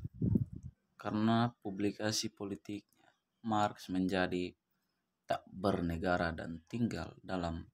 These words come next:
pengasingan di London, di mana ia tetap mengembangkan pemikirannya dalam kolaborasi dengan pemikir Jerman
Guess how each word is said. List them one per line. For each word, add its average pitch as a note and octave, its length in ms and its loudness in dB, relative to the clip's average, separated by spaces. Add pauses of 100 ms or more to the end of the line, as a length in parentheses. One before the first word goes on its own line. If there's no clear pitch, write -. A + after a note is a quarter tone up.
pengasingan E2+ 720 -6
di E2+ 80 -10
London, E2+ 560 -6 (480)
di G#2 100 -14
mana G#2 220 2
ia G#2 160 4
tetap G#2 240 -2
mengembangkan G#2 720 -2
pemikirannya G2 880 -6 (640)
dalam A2 400 2
kolaborasi G2+ 1040 -2
dengan F#2 320 -8 (240)
pemikir F#2+ 720 -8 (160)
Jerman F#2 560 -6